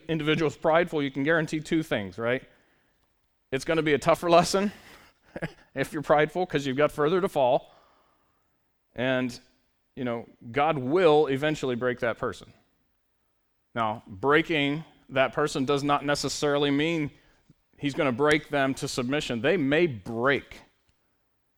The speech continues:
and never function the same again, like Pharaoh. Right? God broke Pharaoh, or God, you know, approached Pharaoh in his pride, and he hardened himself, and he hardened himself, and he hardened himself, and then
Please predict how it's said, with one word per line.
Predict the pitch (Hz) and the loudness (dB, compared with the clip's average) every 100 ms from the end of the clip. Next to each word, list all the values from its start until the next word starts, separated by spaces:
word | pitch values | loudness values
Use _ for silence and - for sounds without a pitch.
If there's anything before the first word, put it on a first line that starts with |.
| _ 123 | _ -4
and | 127 | 0
never | 147 151 131 | 2 2 -2
function | - 170 - 135 120 | -2 -4 -4 -4 -4
the | |
same | 110 117 104 | -2 -4 -4
again, | 101 101 76 - _ _ _ | -6 -8 -12 -16 _ _ _
like | 110 110 | -4 -4
Pharaoh. | - 120 87 - - _ _ _ _ _ 110 | 0 -2 -2 -8 -20 _ _ _ _ _ -12
Right? | 120 | -6
God | 123 147 127 | 2 2 2
broke | 127 170 175 | 4 4 4
Pharaoh, | - 170 160 123 107 143 151 _ _ _ _ _ _ _ _ - | 2 6 6 6 2 -2 -6 _ _ _ _ _ _ _ _ -16
or | 110 | 2
God, | 147 151 127 - - _ _ _ _ _ _ _ - | 6 6 2 -14 -20 _ _ _ _ _ _ _ -10
you | 120 | -6
know, | 110 - _ - | -6 -10 _ -16
approached | - 180 156 - | 0 2 2 -2
Pharaoh | - 165 160 147 | 2 4 6 4
in | 143 | 2
his | 131 | -2
pride, | - 151 143 120 117 156 - - _ _ _ - | -2 0 2 2 0 -4 -10 -20 _ _ _ -8
and | 120 | -6
he | |
hardened | 110 151 151 139 | 0 2 2 0
himself, | 113 113 104 113 | -2 -2 -2 -2
and | 110 | -6
he | |
hardened | 113 156 151 | 0 0 2
himself, | 127 110 117 110 | -2 -2 -4 -4
and | 110 | -6
he | 104 | -2
hardened | 151 151 | 0 0
himself, | 131 - 120 113 | -2 0 0 0
and | 113 110 | -4 -4
then | 107 101 | -4 -6